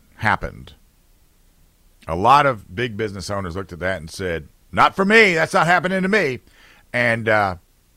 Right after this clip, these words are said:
that pushed a lot of them to deeply invest in the woke ideology. The trend of that goes much,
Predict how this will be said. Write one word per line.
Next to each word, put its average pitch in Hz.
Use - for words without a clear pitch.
that 127
pushed 190
a 156
lot 135
of 123
them 123
to 120
deeply 139
invest 107
in 90
the 85
woke 107
ideology. 90
The 92
trend 107
of 92
that 87
goes 82
much, 98